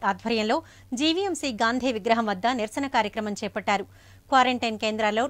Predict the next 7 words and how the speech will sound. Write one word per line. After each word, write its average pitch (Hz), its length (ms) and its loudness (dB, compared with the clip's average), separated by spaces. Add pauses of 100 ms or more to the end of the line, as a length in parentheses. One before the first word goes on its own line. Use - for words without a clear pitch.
నాణ్యమైన 220 500 -2
మంచినీరు, 254 640 -2
ఆహారం 226 400 2
ఉంచాలని, 226 520 0 (340)
వైద్యులను 349 580 2
అందుబాటులో 262 500 0
ఉంచాలని, 233 520 0